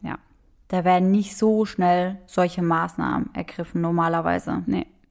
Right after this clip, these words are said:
Speaker 2: Aber in dem Fall war die Polizei direkt alarmiert und hatte mit dem unbekannten Mann ja auch schon einen Verdächtigen. Um achtzehn Uhr vierzehn an diesem Abend geht dann ein weiterer Notruf bei der Polizei ein.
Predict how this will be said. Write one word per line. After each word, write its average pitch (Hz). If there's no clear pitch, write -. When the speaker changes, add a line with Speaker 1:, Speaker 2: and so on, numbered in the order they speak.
Speaker 2:
Aber 185
in 190
dem 190
Fall 180
war 175
die 180
Polizei 175
direkt 185
alarmiert 175
und 190
hatte 180
mit 175
dem 185
unbekannten 185
Mann 185
ja 175
auch 180
schon 175
einen 165
Verdächtigen. -
Um 208
achtzehn 262
Uhr 254
vierzehn 185
an 160
diesem 165
Abend 170
geht -
dann -
ein 185
weiterer 175
Notruf 165
bei 160
der 160
Polizei 160
ein. -